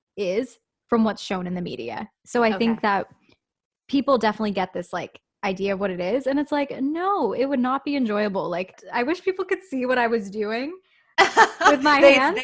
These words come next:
Speaker 2: they, they know what you're doing. Everyone knows, like, the scissoring, uh, motion with your fingers.
Speaker 1: And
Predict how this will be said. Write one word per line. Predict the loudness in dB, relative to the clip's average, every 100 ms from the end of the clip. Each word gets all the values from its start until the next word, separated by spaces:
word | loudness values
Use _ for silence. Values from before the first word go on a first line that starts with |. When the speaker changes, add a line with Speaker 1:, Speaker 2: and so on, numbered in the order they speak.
| -8
Speaker 2:
they, | -6
they | 0 2
know | 2
what | -2 -4
you're |
doing. | -8 -10 -12 -14 -8
Everyone | -6 -2 -2 -2
knows, | -4 -4 -4
like, | -4 -4 -8 -12
the |
scissoring, | -12 -10 -8 -6 -6 -6 -10 -12 -16 -20 _ _ -8
uh, | -6 -6
motion | -8 -10 -10 -16
with | -16
your | -18
fingers. | -16 -16 -14 -14 -18 _ _ _ _ -6
Speaker 1:
And | -6 -6